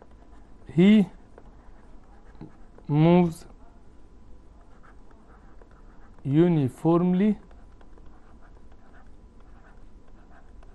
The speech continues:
by this velocity. وابتدى بعد كده سرعته تثبت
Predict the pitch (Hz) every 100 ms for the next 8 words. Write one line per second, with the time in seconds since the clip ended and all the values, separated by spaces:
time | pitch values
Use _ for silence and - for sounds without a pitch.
0 | - - - - - - - - - -
1 | - - - - - - - 127 147 160
2 | 156 - - - - - - - - -
3 | 113 147 135 123 107 - - - 131 208
4 | 214 190 156 143 185 156 143 160 156 -
5 | 185 180 226